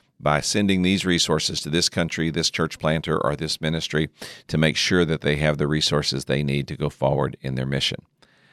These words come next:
Well, these are some ways the offering can be a disciple-making moment. You remind people that money represents life, and it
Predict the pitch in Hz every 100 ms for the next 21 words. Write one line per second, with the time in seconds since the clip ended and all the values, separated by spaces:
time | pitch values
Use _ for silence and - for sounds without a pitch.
0 | _ _ _ _ _ - 131 123 - 156
1 | 196 208 - 170 110 107 90 69 80 -
2 | - _ _ _ _ _ _ _ _ _
3 | _ - - 101 98 127 - 127 123 107
4 | 95 90 85 85 78 85 76 71 69 69
5 | 85 85 - _ _ _ _ _ _ _
6 | - 85 82 80 95 101 95 - 98 113
7 | 98 - 76 87 87 92 90 80 87 -
8 | 85 87 98 98 - - 71 69